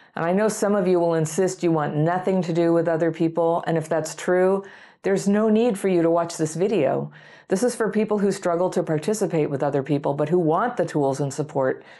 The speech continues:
to do it better, who want what that can bring into their lives, wanna feel at ease with it. You know, we need people. We need them on a practical level, and we need relationships if we're going to start healing the wounds of trauma.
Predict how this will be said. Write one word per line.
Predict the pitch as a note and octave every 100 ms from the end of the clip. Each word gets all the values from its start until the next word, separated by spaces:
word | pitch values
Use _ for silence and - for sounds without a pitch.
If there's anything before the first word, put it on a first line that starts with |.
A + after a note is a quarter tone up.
| - - -
to | D#3
do | F3
it | E3 D3
better, | D#3+ D3 C3+ C#3 -
who | - F3
want | D#3+ F3 F3 D#3+
what | D3+
that | D3+ C#3+
can | - C#3+
bring | D#3 C#3+ C3
into | D3+ C3+ C3+
their | C#3
lives, | F3 G3+ C#3+ - - - - - - - _
wanna | E3 D3
feel | - F3+
at | E3 D3+
ease | G#3+ G#3+
with | D#3+ C3+
it. | A#2+ - - _ _ _ _ _ -
You | D#3+
know, | D3
we | E3 E3
need | E3+ G#3 C#4 A3
people. | F#3 B3 C4 A#2 - - _ _ - - - -
We | F#3
need | F#3+ A3 A#3+
them | G3+ A#3 G#3+ -
on | E3+
a | D3
practical | - F#3 F#3+ - G#3+ A3+
level, | G#3+ G#3 A3 G#3+
and | D#3
we | D3+
need | D#3 D#3
relationships | D3+ D3+ D3 D3+ F3 E3+ F#3 E3+
if | D#3 D3+
we're |
going | C#3+ C#3+ C#3+
to | D3
start | - C#3+ C#3 - - - _
healing | - F#3+ F#3+ F3+
the | D#3+
wounds | D#3 F3 E3
of | D3 B2+
trauma. | - D#3 D#3 C#3 D3+